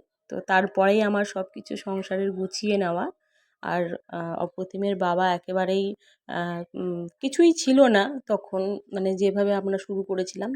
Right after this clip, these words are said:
তারপরে আমরা জায়গা কিনলাম, বাড়ি করলাম। আর আমার বাবা মা, আহ, আমার বাবা আর আমার হাজব্যান্ড, অপ্রতিমের বাবা, আহ, আমরা একসাথেই জায়গাটা কিনি। আর যেহেতু আমরা, আহ, নিজেদের মধ্যেই, এই জন্য পাশাপাশি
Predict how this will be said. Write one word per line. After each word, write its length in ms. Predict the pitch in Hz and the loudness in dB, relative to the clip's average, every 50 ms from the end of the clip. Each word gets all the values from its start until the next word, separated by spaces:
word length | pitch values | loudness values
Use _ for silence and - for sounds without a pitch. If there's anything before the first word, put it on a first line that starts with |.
| 269 - | -4 0
তারপরে 400 | 214 180 180 180 - 202 214 220 | 0 0 0 0 -2 -2 0 0
আমরা 220 | 208 202 196 190 | 0 0 0 0
জায়গা 400 | 185 190 190 180 175 175 180 185 | 0 2 0 0 2 2 0 -2
কিনলাম, 520 | 185 - 202 202 196 190 196 208 262 339 - _ _ _ _ _ _ _ - | -2 -2 -4 -2 -2 0 0 -2 -4 -4 -6 _ _ _ _ _ _ _ -4
বাড়ি 200 | 180 175 175 180 | -2 0 0 0
করলাম। 440 | 180 - 196 196 185 185 226 311 359 - _ | 0 0 0 2 2 0 0 -2 -4 -6 _
আর 240 | - 175 175 175 175 | -6 -6 -4 -2 -2
আমার 360 | 175 - - 175 185 185 185 | -2 -2 -2 -2 0 0 0
বাবা 300 | 180 175 180 175 175 180 | 0 2 2 4 4 2
মা, 380 | 175 190 190 202 214 220 233 233 - _ _ | 2 0 -2 -2 -2 -2 -4 -4 -8 _ _
আহ, 260 | - 170 165 165 165 | -10 -8 -8 -6 -4
আমার 200 | 165 190 202 208 | -2 2 2 2
বাবা 420 | 196 185 175 165 170 170 170 190 247 | 4 4 4 4 4 4 4 4 4
আর 500 | 311 320 269 175 180 175 170 165 165 - - | 4 4 2 2 2 0 0 0 -2 -2 -2
আমার 460 | 175 170 170 170 170 170 165 165 - - | -4 -4 -4 -2 -2 -2 -2 -4 -4 -6
হাজব্যান্ড, 840 | 175 160 170 175 165 160 - - 165 170 208 294 392 427 - 330 269 - _ - | -6 -4 -2 -2 -2 -4 -6 -6 -4 0 2 2 0 0 0 -4 -6 -6 _ -2
অপ্রতিমের 540 | 180 180 175 - 165 - 175 180 185 185 | -2 -2 -2 -4 -8 -8 -4 -2 -2 0
বাবা, 380 | 175 170 160 151 160 156 185 302 - - - - - - _ _ - | 0 0 0 2 2 2 2 2 0 -4 -16 -20 -20 -20 _ _ -10
আহ, 220 | - 160 151 - - | -8 -6 -4 -4 -2
আমরা 280 | - 185 185 185 185 | -2 -2 0 0 0
একসাথেই 500 | 175 165 - - - 180 - - 269 294 | -2 -2 -4 -6 -6 -4 -2 -2 0 0
জায়গাটা 460 | 240 208 190 170 165 170 180 180 196 196 _ | 2 2 0 0 0 -2 -2 -2 -2 -4 _
কিনি। 300 | - - 190 170 143 147 - _ _ _ _ _ | -10 -12 -10 -8 -8 -10 -12 _ _ _ _ _
আর 380 | - - 170 175 175 175 180 196 | -8 -4 -2 0 0 0 0 -2
যেহেতু 380 | 175 196 214 220 233 - 269 269 | 0 2 2 2 2 4 4 4
আমরা, 460 | 254 226 220 220 226 226 226 220 - _ _ - | 4 4 4 4 4 4 4 2 -2 _ _ -6
আহ, 380 | - 190 185 190 190 - - - | -4 -2 0 0 0 -2 -4 -6
নিজেদের 540 | - 226 233 233 233 220 240 226 240 247 240 | -4 0 0 2 4 4 4 4 4 4 4
মধ্যেই, 480 | 247 247 240 220 - - 233 262 349 | 4 0 0 -2 -2 0 2 2 4
এই 200 | 349 - - 208 | 4 4 2 2
জন্য 240 | 185 190 214 262 339 | 0 0 0 0 -2
পাশাপাশি 720 | 359 - 190 175 - - 190 - 202 208 - - 370 466 - | -2 -2 -2 -2 -2 -4 -8 -6 -6 -4 0 4 4 4 2